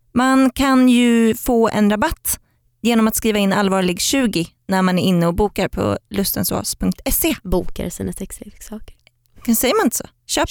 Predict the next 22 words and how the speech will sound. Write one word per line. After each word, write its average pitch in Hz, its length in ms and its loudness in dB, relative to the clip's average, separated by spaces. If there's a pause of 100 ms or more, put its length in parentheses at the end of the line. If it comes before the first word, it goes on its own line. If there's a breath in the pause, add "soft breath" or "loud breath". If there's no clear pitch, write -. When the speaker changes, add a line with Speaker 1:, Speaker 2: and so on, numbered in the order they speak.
Speaker 2:
Köper. - 300 -4 (180)
Jag 226 140 -8
tror 233 180 0
Speaker 1:
Best-, - 160 -6
Speaker 2:
det. 208 60 -2
Speaker 1:
gör 233 200 2
en 254 180 2
order. 196 380 0
Speaker 2:
När 196 100 0
man 202 180 2
lånar 170 400 2
sina 170 240 -6
sexleksaker. - 720 -4
Speaker 1:
<laughs> - 100 -6
Speaker 2:
Ja. 220 80 0 (1300 loud breath)
Speaker 1:
Så - 140 -2
gör 269 260 2
det. 165 180 0 (320)
Speaker 2:
Det 156 140 -2
tycker 151 240 -6
jag 131 80 -4
med. 151 180 -2